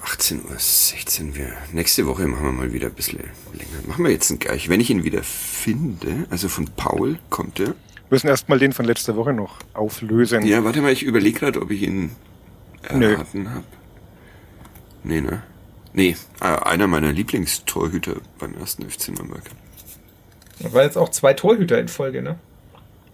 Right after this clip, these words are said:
Speaker 2: Stimmt. Kamper die Woche zuvor und jetzt Goran Tschurko.
Speaker 1: Goran Tschurko.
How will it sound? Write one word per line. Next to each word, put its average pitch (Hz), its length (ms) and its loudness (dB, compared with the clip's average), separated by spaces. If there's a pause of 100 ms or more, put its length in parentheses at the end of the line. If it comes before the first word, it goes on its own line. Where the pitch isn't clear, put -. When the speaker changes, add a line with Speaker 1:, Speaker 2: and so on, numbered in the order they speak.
Speaker 2:
Stimmt. - 400 -4 (240)
Kamper 147 400 2 (1120)
die 117 120 -6
Woche 117 200 0
zuvor 127 560 2
und 120 100 0
jetzt - 520 0 (160)
Goran 117 480 4
Tschurko. 123 580 4 (220)
Speaker 1:
Goran 69 500 -4
Tschurko. - 540 -4